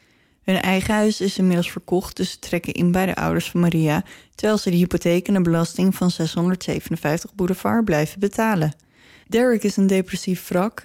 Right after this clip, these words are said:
en Maria besluit na een bezoek aan de dokter in therapie te gaan.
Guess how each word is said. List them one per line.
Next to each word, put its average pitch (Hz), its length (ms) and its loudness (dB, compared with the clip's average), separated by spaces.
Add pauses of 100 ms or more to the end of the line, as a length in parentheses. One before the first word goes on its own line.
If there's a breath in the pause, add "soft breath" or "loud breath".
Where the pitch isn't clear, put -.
en 190 220 2
Maria 190 280 4
besluit 185 460 0
na 180 120 2
een 180 160 0 (400)
bezoek 190 440 0
aan 220 100 4
de 190 80 4
dokter 190 340 0
in 196 100 4
therapie 185 380 -2
te - 100 -6
gaan. - 340 -4